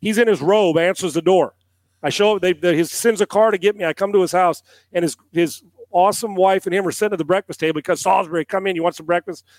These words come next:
I said, "N-, no, Adam, I'm, I'm good." I think I might even call him Mister Sandler. He goes, "Don't call me Mister Sandler." <laughs> So matzo ball's there. He finishes his cereal, gets dressed. We go down to a local park, throw for about forty-five minutes. I, I tire his arm out.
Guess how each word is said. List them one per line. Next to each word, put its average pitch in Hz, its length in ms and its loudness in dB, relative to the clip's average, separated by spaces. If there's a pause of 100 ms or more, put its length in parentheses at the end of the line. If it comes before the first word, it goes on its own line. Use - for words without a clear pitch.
(200)
I 190 60 -16
said, 180 180 0
"N-, 170 180 -4
no, 175 280 2
Adam, 160 280 0
I'm, 160 220 -2
I'm 151 120 -6
good." 160 160 2
I 147 100 -2
think 240 180 -2
I 185 60 2
might 170 160 0
even 156 180 -2
call 165 180 2
him 147 80 -4
Mister 156 240 -4
Sandler. 156 220 -4
He 143 60 -4
goes, 135 120 -4
"Don't 160 140 -8
call 151 180 -6
me 143 140 -8
Mister 135 240 -12
Sandler." 139 440 -4
<laughs> - 200 -12 (460)
So 214 160 2
matzo 214 400 2
ball's 196 280 2
there. 190 240 0 (160)
He 202 100 -8
finishes 233 480 -2
his 220 180 -4
cereal, 190 360 0
gets 190 240 -6
dressed. 196 280 -2
We 233 120 -10
go 214 100 2
down 226 200 0
to 196 40 4
a 185 80 0
local 190 300 -2
park, 185 300 0 (300)
throw 214 220 2
for 220 100 -4
about 180 280 0
forty-five 190 480 0
minutes. 180 240 -6
I, 165 160 -2
I 156 80 -4
tire 208 340 0
his 160 140 -2
arm 185 260 0
out. 135 220 -2